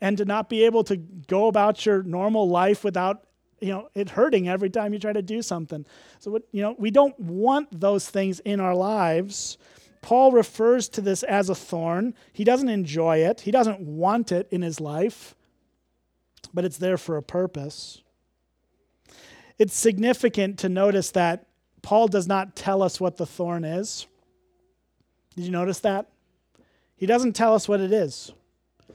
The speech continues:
He gives us two little clues. He says that it's a thorn in the flesh. So that means that some people's interpretation of this is that Paul had some sort of physical ailment in his life. Maybe a lot of people will say bad eyesight. He had bad eyesight.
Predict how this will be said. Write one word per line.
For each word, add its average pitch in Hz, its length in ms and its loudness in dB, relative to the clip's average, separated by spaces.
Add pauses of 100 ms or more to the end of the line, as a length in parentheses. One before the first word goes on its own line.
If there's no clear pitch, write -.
(220)
He 220 120 -2
gives 220 280 4
us - 260 2 (200)
two 262 320 0
little 233 300 4
clues. 190 560 0
He 185 180 -2
says 214 420 2 (280)
that 202 120 2
it's 196 140 0
a 180 80 0
thorn 226 460 0
in 214 180 2
the 190 80 0
flesh. 196 840 -2 (920)
So - 140 -2
that 214 180 4
means 220 220 0
that 190 120 -4 (220)
some 254 260 0
people's 185 320 0
interpretation 190 800 -2
of 175 80 -6
this 170 160 -4
is 180 80 -6
that 170 220 -4
Paul 190 200 -2
had 175 320 -2 (240)
some 226 240 0
sort 214 200 2
of 170 100 -6
physical 208 640 -2
ailment 185 500 0
in 170 100 -4
his 160 160 -8
life. 156 260 -4
Maybe 180 260 -2 (240)
a - 40 -2
lot 202 160 6
of 220 60 2
people 233 180 0
will 202 120 0
say 202 180 0
bad 180 320 0
eyesight. 165 560 -4
He 170 120 -6
had 165 200 -4
bad 165 240 -4
eyesight. 190 480 -4